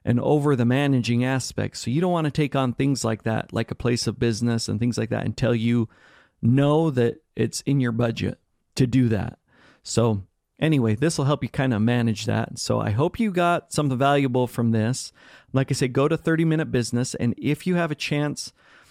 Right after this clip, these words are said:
uh, subscribe to our podcast. We're gonna keep bringing more information. We're gonna have more professionals on talking about their experiences in their business and about taxes, things like that, that will help you in your business. So,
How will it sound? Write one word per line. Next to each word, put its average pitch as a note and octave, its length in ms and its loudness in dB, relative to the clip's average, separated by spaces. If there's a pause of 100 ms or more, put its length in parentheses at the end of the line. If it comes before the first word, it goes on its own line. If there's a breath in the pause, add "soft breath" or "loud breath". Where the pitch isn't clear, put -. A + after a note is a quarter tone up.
(280 soft breath)
uh, A#2 300 2
subscribe C3+ 720 -2
to - 100 -2
our - 120 0
podcast. A2 680 -2
We're A2+ 100 -4
gonna B2+ 180 -2
keep B2+ 260 -4
bringing C3 240 2
more B2+ 200 2
information. E3 640 -2 (140)
We're B2+ 100 -2
gonna C3+ 100 2
have C3+ 100 2
more B2+ 180 0
professionals C3+ 600 -2
on C#3 220 0
talking B2+ 400 -2
about A#2+ 220 -2
their A#2+ 100 -2
experiences A#2 800 -4
in A2 100 -2
their C3+ 160 0
business E3+ 520 -6 (420 loud breath)
and C3+ 300 2
about B2 400 0 (180)
taxes, A#2+ 760 0
things B2 340 -2
like A2 180 -2
that, C3 240 0
that G#2+ 120 -2
will A2 120 0
help B2 220 0
you A#2 120 2
in A2+ 80 4
your A2+ 120 2
business. F#2+ 540 -4
So, - 380 -4